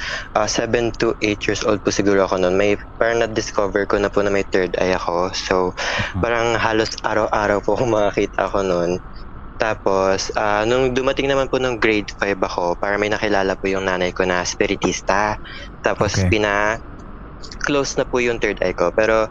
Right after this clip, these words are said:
Speaker 2: Mhm.
Speaker 1: after po nun, may mga rare chances pa rin po or events na may na-, nakakita pa rin po ako or nakaka-experience po ako ng, yun, mga kababalaghan po. <laughs>
Speaker 2: Mm, bakit pina-close ni, ah, ni mother?
Speaker 1: Ah, yun
Speaker 2: May
Speaker 1: po
Speaker 2: mga
Speaker 1: kasi
Speaker 2: na-experience ka ba na,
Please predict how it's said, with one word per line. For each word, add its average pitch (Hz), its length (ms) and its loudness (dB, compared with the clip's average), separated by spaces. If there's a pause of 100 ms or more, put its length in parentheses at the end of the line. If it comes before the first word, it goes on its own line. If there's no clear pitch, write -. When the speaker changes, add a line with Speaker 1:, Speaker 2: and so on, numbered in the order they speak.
(380)
Speaker 2:
Mhm. 135 80 4
Speaker 1:
after 127 520 0
po 123 200 2
nun, 113 200 2
may 117 120 4
mga 117 300 2 (240)
rare 110 320 2
chances 101 480 -2
pa 101 160 0
rin 98 100 0
po 95 220 0
or 95 160 2
events 95 420 2
na 95 140 2
may 95 400 2
na-, 98 260 4
nakakita 98 540 0
pa 95 160 2
rin 90 80 -2
po 87 160 0
ako 98 80 0
or 90 160 4
nakaka-experience 92 1120 0
po 90 160 2
ako 92 100 2
ng, 90 180 2 (680)
yun, 101 160 4
mga 95 180 4 (220)
kababalaghan 98 720 2
po. 98 140 2
<laughs> 113 80 2 (320)
Speaker 2:
Mm, 156 320 4 (100)
bakit 220 320 2
pina-close 135 600 2
ni, 107 560 4
ah, 98 260 4
ni 95 300 2
mother? 92 640 2 (760)
Speaker 1:
Ah, - 160 2
yun 143 240 4
Speaker 2:
May 151 60 2
Speaker 1:
po 127 160 6
Speaker 2:
mga - 0 -
Speaker 1:
kasi 156 100 6
Speaker 2:
na-experience 110 720 2
ka - 100 0
ba 101 160 2
na, 151 200 4